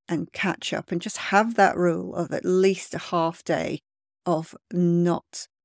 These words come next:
being on mobiles, on social media, on T V, and just dis-, disconnecting and getting in touch with nature,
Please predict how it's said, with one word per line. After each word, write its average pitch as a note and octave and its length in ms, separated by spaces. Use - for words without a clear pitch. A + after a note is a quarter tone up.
being E3+ 400
on D#3 400
mobiles, F3+ 840
on D#3 320
social - 400
media, F3 680
on - 380
T - 200
V, F3+ 480
and F3+ 160
just - 320
dis-, - 240
disconnecting F3+ 920
and F3+ 200
getting F#3 280
in D3+ 120
touch - 360
with D3 240
nature, G#3+ 540